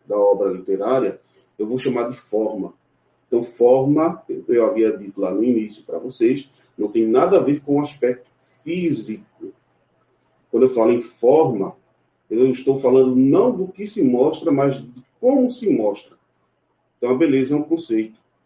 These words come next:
ligado ao conceito de, de forma.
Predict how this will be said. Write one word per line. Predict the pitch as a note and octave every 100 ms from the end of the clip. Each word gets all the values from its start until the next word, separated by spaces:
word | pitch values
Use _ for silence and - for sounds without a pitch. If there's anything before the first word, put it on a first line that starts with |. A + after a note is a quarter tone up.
| _ _ _ _ _ _ -
ligado | A#2 F3+ A#2+ C#3+ F3+ F3+ A2+ A2 G#2+
ao | A2+ A#2
conceito | A#2 - G#2 G2+ F#2+
de, | F#2 G#2 G2 F#2+ _ _ -
de | G2+
forma. | - - -